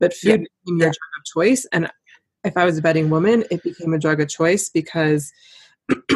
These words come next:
Speaker 1: there was a strong association of that's how I receive love. That's how I receive validation, because you made meals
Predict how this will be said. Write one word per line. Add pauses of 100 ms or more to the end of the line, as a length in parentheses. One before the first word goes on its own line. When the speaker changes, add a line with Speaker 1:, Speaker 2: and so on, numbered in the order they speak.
(800)
Speaker 1:
there
was
a
strong
association
of
that's
how
I
receive
love.
That's
how
I
receive
validation,
because
you
made
meals